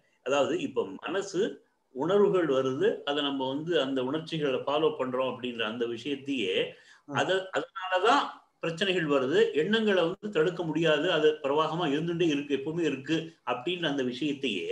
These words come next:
Speaker 2: ம்.
Speaker 1: நான் வந்து நம்ம இன்னொரு ஹீலர் ஒருத்தர் சொல்லி, அவர் மூலமா ஒரு வீடியோ, ஐயாவுடைய வீடியோ பார்த்த பின்னாடிதான்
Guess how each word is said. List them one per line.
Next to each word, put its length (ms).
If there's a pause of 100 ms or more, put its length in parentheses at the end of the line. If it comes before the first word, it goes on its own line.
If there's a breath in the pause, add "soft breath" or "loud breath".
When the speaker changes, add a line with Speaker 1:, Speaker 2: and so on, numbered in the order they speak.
Speaker 2:
ம். 540
Speaker 1:
நான் 280
வந்து 260 (380)
நம்ம 220
இன்னொரு 360 (500)
ஹீலர் 360
ஒருத்தர் 280
சொல்லி, 360
அவர் 260
மூலமா 360
ஒரு 200 (480 loud breath)
வீடியோ, 280
ஐயாவுடைய 420
வீடியோ 320 (100)
பார்த்த 500
பின்னாடிதான் 680